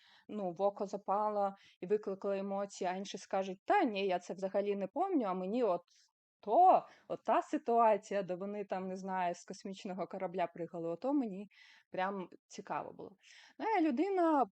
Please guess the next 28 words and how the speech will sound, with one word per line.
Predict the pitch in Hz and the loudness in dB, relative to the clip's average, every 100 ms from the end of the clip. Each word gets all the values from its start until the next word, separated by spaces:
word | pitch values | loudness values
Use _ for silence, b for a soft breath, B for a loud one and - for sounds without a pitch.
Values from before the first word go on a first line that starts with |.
| _ _ | _ _
послухає, | - 254 - 277 - 226 | -6 -6 -4 -6 0 -2
послухає, | 208 208 403 494 - 240 | -2 -4 0 0 2 0
потім | 226 359 - 277 | 0 -2 0 0
якось | 214 277 269 233 | 2 0 -2 -6
вже | 196 175 214 | -6 -4 -2
розпізнає, | 233 226 - 190 175 202 226 233 214 | 0 -4 -8 -10 -4 0 2 2 0
щось | 208 202 196 | -2 -8 -8
відгукнеться | 190 202 185 269 381 - | -10 -8 -6 -4 -6 -4
і | 196 | -6
зможе | 190 220 233 | -4 -4 -4
сказати | 196 - 196 202 196 | -10 -8 -6 -6 -8
свою | - 185 180 202 | -6 -6 -4 -6
таку | 208 190 175 | -6 -10 -8
точку, | 180 175 - 180 175 b b - | -8 -8 -10 -10 -10 b b -10
ну, | 208 | -6
не, | 180 | -6
не | 175 196 196 | -6 -6 -4
тільки | 320 349 | -4 -4
точку | - 196 190 - | -4 -8 -8 -12
зору, | 190 190 180 165 | -6 -2 0 0
да, | 185 240 | -2 -2
якусь | 190 - 233 190 156 | -2 -6 -8 -8 -8
думку, | 190 214 190 185 | -8 -8 -10 -8
якесь | 175 - 208 | -8 -8 -8
от | 185 175 | -10 -12
враження | 170 160 160 160 165 | -10 -10 -10 -12 -12
від | 160 - | -14 -14
події. | - 165 175 151 143 | -14 -12 -10 -10 -12